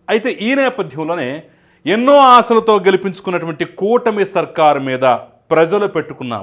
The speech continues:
ముఖ్యంగా కూటమికి సంబంధించినటువంటి పార్టీల కార్యకర్తలు పెట్టుకున్నటువంటి ఆశలన్నీ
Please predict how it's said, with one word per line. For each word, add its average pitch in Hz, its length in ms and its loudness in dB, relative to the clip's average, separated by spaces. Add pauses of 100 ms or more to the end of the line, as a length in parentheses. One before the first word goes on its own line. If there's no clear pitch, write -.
ముఖ్యంగా 165 400 -2 (760)
కూటమికి 208 640 0
సంబంధించినటువంటి 180 640 -8 (120)
పార్టీల 175 500 0 (180)
కార్యకర్తలు 170 720 0
పెట్టుకున్నటువంటి 143 600 -8 (160)
ఆశలన్నీ 160 760 -2